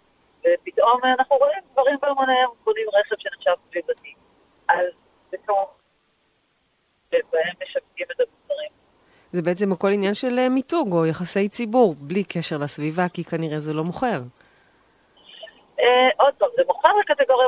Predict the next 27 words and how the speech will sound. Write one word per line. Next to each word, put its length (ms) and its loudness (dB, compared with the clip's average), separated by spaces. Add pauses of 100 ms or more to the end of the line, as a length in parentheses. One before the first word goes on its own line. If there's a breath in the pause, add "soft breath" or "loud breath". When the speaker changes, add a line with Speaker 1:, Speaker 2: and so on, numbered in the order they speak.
(140)
Speaker 1:
מסוימת, 520 0
לקהל 360 2
מסוים 420 -2
של, 260 -6
אה, 280 0
אנשים 280 -16
שהנושא 420 -4 (140)
הסביבתי 460 -12 (160)
חשוב 280 -10 (120)
להם, 240 -2 (760)
אבל, 400 2
אה, 400 2 (340)
אם 100 -10 (160)
אנחנו, 240 -2 (160)
אה, 380 -6 (500)
אני 240 -6
דרך 160 0
אגב 200 2
את 60 0 (800)
המאסטר 320 -2
שלי, 260 -12
את 60 -16
המחקר 360 0
שלי, 180 -2
עשיתי 340 -10
בדיוק 320 -10
על 140 4